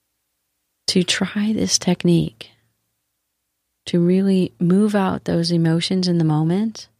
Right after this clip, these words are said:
those feelings about oneself or about baby or about situations going on, and take a moment to really be present in this moment when they're feeding their babies or preparing the milk for the babies.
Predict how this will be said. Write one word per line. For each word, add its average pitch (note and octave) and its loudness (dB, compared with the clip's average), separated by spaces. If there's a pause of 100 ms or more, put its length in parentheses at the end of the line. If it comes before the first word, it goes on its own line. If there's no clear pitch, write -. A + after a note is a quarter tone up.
(600)
those E3+ 2
feelings E3+ 2
about D#3+ -2
oneself E3 -2 (840)
or E3 2
about D#3+ 0
baby D#3+ 2
or D#3 2
about D3+ 0
situations D#3+ -2
going D#3+ -2
on, D#3 -4 (600)
and E3+ 2
take G3 -2
a G3 2
moment F3 2
to - -2
really F3 2
be E3+ -2
present F3 -2 (560)
in E3+ 4
this F3 0
moment F3 0 (2000)
when F3+ 4
they're D#3 2
feeding F3 0
their E3+ 2
babies E3+ 0
or E3 2
preparing D#3+ -2
the D3+ 0
milk C#3+ -4
for - -6
the D#3 -4
babies. C#3+ -6